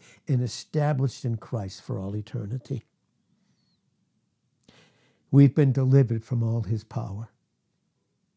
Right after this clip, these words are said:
That's the truth. That's Hebrews two fourteen and fifteen. We've been delivered from all of his power. Now,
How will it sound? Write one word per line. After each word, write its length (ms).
That's 220
the 80
truth. 300
That's 180
Hebrews 400
two 140
fourteen 540
and 140
fifteen. 540
We've 240
been 180
delivered 680
from 260
all 520
of 140
his 200
power. 480
Now, 520